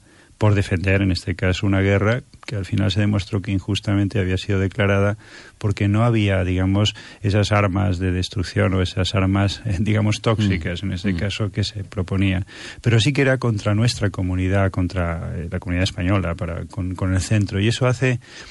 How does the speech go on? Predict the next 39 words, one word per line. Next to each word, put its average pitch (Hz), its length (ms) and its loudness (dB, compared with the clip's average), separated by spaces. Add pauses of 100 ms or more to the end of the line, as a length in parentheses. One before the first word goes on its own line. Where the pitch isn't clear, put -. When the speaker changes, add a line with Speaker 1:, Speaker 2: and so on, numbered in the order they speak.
(220)
Speaker 1:
que - 100 0
la 104 100 4
gente 110 280 2
tenga 113 420 2
un 117 200 0
mayor 107 380 4
compromiso. 95 500 0
Igual 123 180 2
que 139 120 -2
para 127 180 2
la 107 120 2
gente 107 480 0 (340)
que 117 100 0
de 107 120 4
su 107 140 0
comunidad, 101 560 2
es 98 80 2
decir, 92 120 -2
la 90 60 0
gente 95 260 0
minera, 110 580 4
familiares 104 760 2
y 107 40 2
demás, 107 360 2 (280)
eh, 104 60 -4
lo 104 140 2
que 127 80 0
ha 131 60 4
pasado 123 440 2
ahora, 123 320 2 (760)
pues, 110 300 0
eh, 113 100 -4
normalmente 123 400 2
siempre 135 280 2
se 120 60 4
buscan 104 380 2
culpables, 95 540 0
desgraciadamente, 98 840 0
¿no? 101 160 2